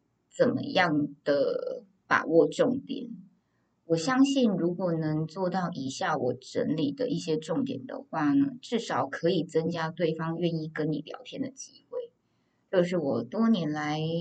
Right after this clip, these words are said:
使用交友软体的一些个人心得啦。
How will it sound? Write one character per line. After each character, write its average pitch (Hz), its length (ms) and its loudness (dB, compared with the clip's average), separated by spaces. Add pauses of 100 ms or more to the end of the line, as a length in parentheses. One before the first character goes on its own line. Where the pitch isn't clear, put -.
(140)
使 - 200 -6
用 151 200 0
交 175 240 -2
友 151 160 2
软 135 220 0
体 139 160 -4
的 139 80 -4
一 - 80 -6
些 185 360 -2 (220)
个 202 160 8
人 - 160 4
心 151 260 -2
得 - 140 -4
啦。 - 280 -14